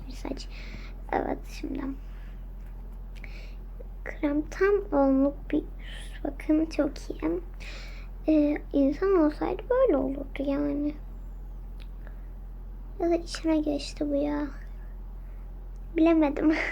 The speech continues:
Ya aslında çok da nereden çıktı? Ya bilemedim ki ya. Ben burada ne giyiyordum arkadaşlar?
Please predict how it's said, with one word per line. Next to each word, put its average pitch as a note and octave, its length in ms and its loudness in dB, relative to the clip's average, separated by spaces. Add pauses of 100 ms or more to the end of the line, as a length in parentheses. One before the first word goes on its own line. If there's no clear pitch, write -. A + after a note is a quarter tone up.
(1300)
Ya - 180 0
aslında G4 600 4
çok G4 320 0
da F#4+ 160 4 (280)
nereden D4 380 2 (200)
çıktı? - 560 -10 (720)
Ya - 80 -6 (100)
bilemedim D#4+ 640 2
ki - 380 -4
ya. C4 320 0 (1200)
Ben F4+ 140 6
burada G#4+ 220 2
ne G#4+ 180 8
giyiyordum C#4 580 8
arkadaşlar? C4+ 880 0